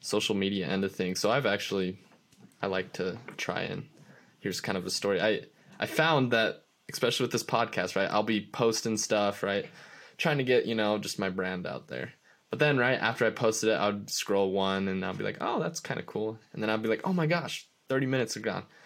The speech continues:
So I just decided, "You know what? That's enough. Let's just delete 'em all. Let's just see what happens." And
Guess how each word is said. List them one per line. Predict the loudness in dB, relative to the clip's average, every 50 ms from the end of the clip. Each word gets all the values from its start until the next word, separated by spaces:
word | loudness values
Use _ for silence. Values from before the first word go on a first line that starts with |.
| -20 -20 -20 -10
So | -2 0 0
I | 0
just | 2 -2 -4 -4
decided, | -4 -2 0 0 0 0
"You | 0
know | 2 2 4
what? | 4 2 0 -2 -8 -16 _ -8
That's | -6 -6 -4 -2
enough. | -4 -4 -4 -6 -10 -10 -4 -4
Let's | -4 -2 -2
just | -4 -6 -6 -2
delete | 0 2 4 4 4 4
'em | 4 4
all. | 4 4 4
Let's | 4 2 0 -2
just | -2 -2
see | 0 0 0
what | -2 -2
happens." | -6 -6 -8 -8 -8 -10 -10 -10 -10 -12 -14 -14 -20 -20 -20 -20 -20 -20 -20 _ _ _ _ _ _ -4 -2
And | 0 2 2 2 2 2 0 -2 -4